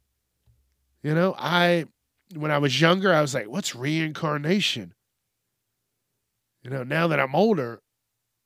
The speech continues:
I get it. And I'm like, "Yeah." Like, why do we remember things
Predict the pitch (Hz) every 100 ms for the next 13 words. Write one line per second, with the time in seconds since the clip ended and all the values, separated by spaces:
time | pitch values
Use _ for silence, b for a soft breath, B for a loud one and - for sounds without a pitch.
0 | _ _ _ - 139 131 196 208 196 -
1 | _ _ _ _ _ _ _ _ _ _
2 | _ _ _ _ 156 170 202 185 151 135
3 | _ - 175 269 302 311 127 104 _ _
4 | _ _ _ _ _ _ _ _ _ _
5 | _ - 170 147 170 226 220 202 202 165
6 | 151 170 185 165 147 170 160 127 104 98
7 | -